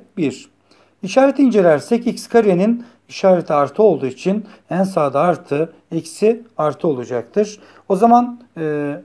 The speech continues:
integrali de bu işaretlere göre alacağız. Eksi bir, üç demiş. E, sınırlar iki, eksi iki ve bire göre parçalanacak arkadaşlar. Eksi iki burada değil ama bir burada. Dolayısıyla integrali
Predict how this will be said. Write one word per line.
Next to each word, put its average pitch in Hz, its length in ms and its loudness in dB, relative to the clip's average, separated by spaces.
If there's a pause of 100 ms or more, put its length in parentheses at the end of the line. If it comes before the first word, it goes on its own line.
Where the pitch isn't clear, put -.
(340)
integrali 226 580 2
de 208 340 2
bu 208 100 -2
işaretlere 196 560 2
göre 147 200 0
alacağız. 120 580 -6 (360)
Eksi 202 300 0
bir, 262 300 0 (160)
üç 262 280 0
demiş. 180 500 -2 (300)
E, 147 200 -6
sınırlar 214 640 2 (100)
iki, 196 280 -8
eksi 196 300 -4
iki 208 180 -2
ve 160 160 0
bire 196 200 2
göre 185 400 0 (200)
parçalanacak 175 720 0
arkadaşlar. 131 600 -4 (300)
Eksi 190 260 -2
iki 233 180 -2
burada 233 260 2
değil 226 280 2 (200)
ama 190 240 2
bir 208 220 2
burada. 170 440 0 (240)
Dolayısıyla 202 480 0
integrali 185 680 0